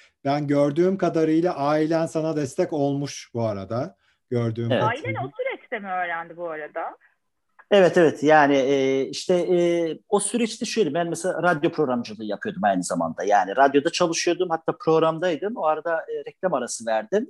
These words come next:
Speaker 2: E, bir ara arkadaşım beni aradı. Dedi ki, "Halil İbrahim, e, işte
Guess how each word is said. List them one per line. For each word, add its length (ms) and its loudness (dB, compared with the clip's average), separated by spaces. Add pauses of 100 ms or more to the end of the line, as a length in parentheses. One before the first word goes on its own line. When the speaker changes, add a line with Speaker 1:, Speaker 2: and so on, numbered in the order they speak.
(100)
Speaker 2:
E, 120 -6
bir 80 2
ara 280 -2 (140)
arkadaşım 500 -6
beni 180 0
aradı. 480 2 (360)
Dedi 100 2
ki, 140 0
"Halil 140 8
İbrahim, 360 4
e, 300 0
işte 460 -2